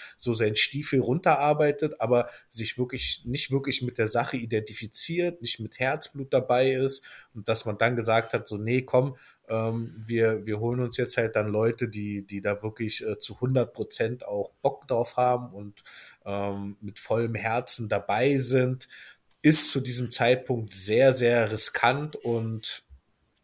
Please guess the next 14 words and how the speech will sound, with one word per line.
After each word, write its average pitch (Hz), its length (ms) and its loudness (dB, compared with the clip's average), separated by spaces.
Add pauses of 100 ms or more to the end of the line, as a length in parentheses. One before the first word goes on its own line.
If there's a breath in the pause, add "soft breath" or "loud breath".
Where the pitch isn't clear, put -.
(220)
ja, 95 400 -2
werden 101 200 -4
wir 101 160 -2
bestimmt 104 320 -6
nochmal 101 240 -6
thematisieren, 104 760 -6
wie 104 60 -10
es - 140 -4
dann 104 160 -4
in 104 80 -8
Zukunft, 117 640 -8
äh, 107 140 -6
aussieht. 117 540 -8
Also, 98 300 -12